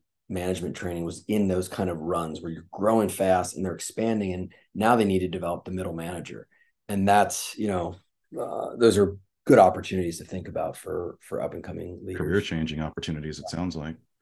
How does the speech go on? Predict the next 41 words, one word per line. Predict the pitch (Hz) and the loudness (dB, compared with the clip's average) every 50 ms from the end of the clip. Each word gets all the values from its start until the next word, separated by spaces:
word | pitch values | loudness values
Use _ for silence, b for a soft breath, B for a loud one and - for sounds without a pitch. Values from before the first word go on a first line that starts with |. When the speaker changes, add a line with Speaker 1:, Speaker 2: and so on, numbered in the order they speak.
| B B B B B B B B B | B B B B B B B B B
Speaker 2:
Well, | 104 101 | 6 8
this | - - 120 | 8 8 8
has | 139 127 | 8 8
been | 120 127 120 117 113 120 - | 10 10 10 10 8 6 2
phenomenal. | - - - - 110 110 107 104 107 107 104 104 104 101 | -4 -4 0 2 4 6 6 6 6 6 6 4 4 4
I | 92 95 | 2 0
know | 95 98 101 104 | 0 2 2 2
you | 101 101 101 101 98 | 2 2 0 -2 -2
have | 95 87 | -4 -2
a | 87 | 0
busy | 82 95 87 95 90 | 0 0 0 0 -2
day | 92 90 90 | -2 0 0
ahead | 85 87 92 90 | 0 -2 -2 -2
of | 90 | -2
you. | 90 92 90 90 90 87 | 0 2 2 2 2 2
It's, | 85 85 - - - | 0 -2 -4 -6 -4
uh, | 87 85 82 80 80 80 80 80 80 | -2 -2 0 0 0 0 0 0 0
we're | 80 80 80 | 0 0 -2
recording | 82 82 - - 92 87 90 87 | -2 -2 -2 0 0 2 2 2
here | 82 87 87 | 2 2 2
at | 85 | 2
the | - 87 | 2 0
end | 85 87 82 | -2 -2 -2
of | 80 | -2
January, | 80 95 92 95 95 92 90 90 87 85 85 85 | -2 0 2 2 4 4 4 6 6 6 6 6
so, | 85 - - 85 82 80 80 B B B B B B B B | 4 2 0 0 0 0 -2 B B B B B B B B
you | - 87 | -4 -2
know, | 85 82 80 80 | 0 0 0 0
trying | 78 - - - 95 90 87 87 87 | -2 -2 0 4 6 6 6 6 4
to | - - - 85 85 82 82 82 | 2 2 2 4 4 4 4 2
transition | - - 98 90 87 85 85 82 - - | 2 0 0 2 2 0 -2 -2 -4 -6
from | - - 85 87 | -4 -2 0 2
last | 90 92 90 - - - | 2 2 2 2 0 0
year | 90 90 87 87 85 | 2 4 4 4 4
to | 82 82 78 | 4 2 -2
two | - - 87 | -2 -2 0
thousand | 92 87 85 82 85 | 0 0 0 0 -4
twenty-three, | 80 - - 82 80 80 - 90 90 90 87 85 82 | -6 -4 -4 -4 -4 -2 -2 2 2 4 4 2 0
close | 85 - 90 92 90 82 - | -2 -4 -2 0 0 0 -2
the | 80 | -4
books, | 69 98 95 92 90 85 - - - | 0 2 4 4 4 2 0 -4 -6